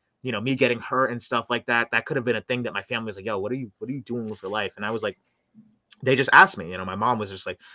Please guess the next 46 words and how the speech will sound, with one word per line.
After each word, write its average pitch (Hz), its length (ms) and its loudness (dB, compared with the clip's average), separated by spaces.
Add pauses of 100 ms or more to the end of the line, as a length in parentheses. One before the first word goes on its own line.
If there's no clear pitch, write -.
(680)
"Is 104 200 -4
this - 420 2 (640)
what 104 280 -4
you 120 80 -2
wanna 95 440 -6
keep - 260 -14 (240)
doing? 196 360 4 (220)
Like, 101 160 -8
is 95 100 -4
this 107 240 -4
really 107 240 0
what 107 220 -2
you 110 80 -8
want?" 107 140 0
And 110 100 0
I 113 40 0
was 110 120 -2
like, 104 160 -2 (640)
"Yeah, 117 300 2
I 95 120 -2
think 104 240 -8
so. 87 260 -4 (320)
I 95 80 -4
have 107 200 0
to 110 60 -10
see 113 140 -2
this 95 160 -8
through," 127 320 -4 (160)
because 98 580 -8 (520)
the 117 80 4
way 123 180 6
I 117 80 4
feel 117 640 2
right 110 240 2
now, 110 340 2
and 101 100 -4
especially 120 420 -2
now, 107 220 -2
is 101 100 -6
I've 101 100 -6
been 113 120 -4
so 123 260 0
fortunate 107 540 -6
and 95 120 -12
so 110 220 -2
grateful 95 600 -8